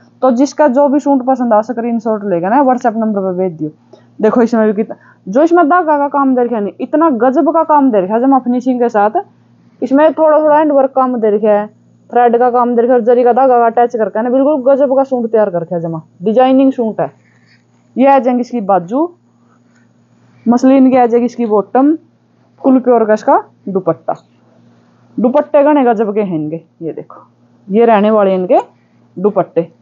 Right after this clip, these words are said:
पूरे लंबे और पूरे चौड़े। ये, ये देखो, कसूते गजब के सूट है वे जमाए, पार्टी वियर, सिंपल सोबर चीज है। इन्हें कोई पैरो, बड़ी पैरो, छोटी पैरो, सबका हिसाब के सूट है ये।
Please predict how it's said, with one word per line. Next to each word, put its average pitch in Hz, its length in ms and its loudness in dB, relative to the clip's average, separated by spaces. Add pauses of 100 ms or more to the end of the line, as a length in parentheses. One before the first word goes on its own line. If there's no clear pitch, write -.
पूरे 262 240 2
लंबे 226 320 0
और 220 80 2
पूरे 214 260 -4
चौड़े। 156 280 -6
ये, - 1400 -10
ये 156 140 4
देखो, - 260 -8 (1500)
कसूते 294 420 0
गजब 269 340 0
के 277 100 2
सूट 262 260 -2
है 208 60 0
वे 226 120 -2
जमाए, 214 320 -4
पार्टी 233 400 0
वियर, 226 200 0
सिंपल 226 360 -6
सोबर 208 300 -4
चीज 190 280 -4
है। 233 240 0 (920)
इन्हें 240 240 0
कोई 247 220 2
पैरो, 226 280 2
बड़ी 226 300 -2
पैरो, 220 300 0
छोटी 208 340 -8
पैरो, 208 400 0 (360)
सबका 226 300 0
हिसाब 254 340 0
के 196 80 -2
सूट 185 260 -8
है 147 160 -8
ये। 139 100 -10